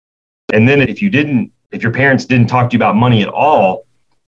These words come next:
that is still a better starting point than the negative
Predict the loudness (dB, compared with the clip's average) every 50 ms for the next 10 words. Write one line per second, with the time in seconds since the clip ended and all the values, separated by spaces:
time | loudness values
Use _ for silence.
0 | _ _ -2 0 0 0 -2 -4 -8 -12 -14 -16 _ _ _ -2 0 2 2 2
1 | 2 2 0 0 -2 -2 0 0 0 2 0 0 -2 -4 -2 0 0 0 0 0
2 | -2 -4 -4 -4 -4 -4 -4 -6 -10 _ _ -4 -2 -2 0 0 2 4 4 4
3 | 4 2 0 -2 -2 -2 -2 -2 -4 -8 -16